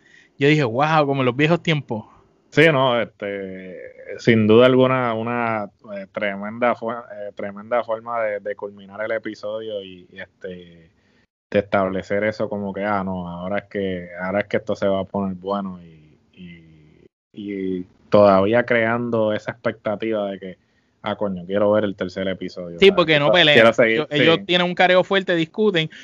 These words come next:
Speaker 1: parecía que iban a pelear y, y se retira Laruso.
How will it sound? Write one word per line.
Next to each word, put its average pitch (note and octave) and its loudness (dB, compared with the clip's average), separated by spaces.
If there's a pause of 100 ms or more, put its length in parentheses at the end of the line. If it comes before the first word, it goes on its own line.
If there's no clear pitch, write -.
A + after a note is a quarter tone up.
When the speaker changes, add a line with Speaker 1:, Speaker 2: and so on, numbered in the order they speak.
(220)
Speaker 1:
parecía C3 -2
que F3 -4
iban F3 0
a F3 0
pelear G3 2 (180)
y, B2+ -4
y C3 -4
se C#3+ 0
retira C3 2 (100)
Laruso. A#2+ -2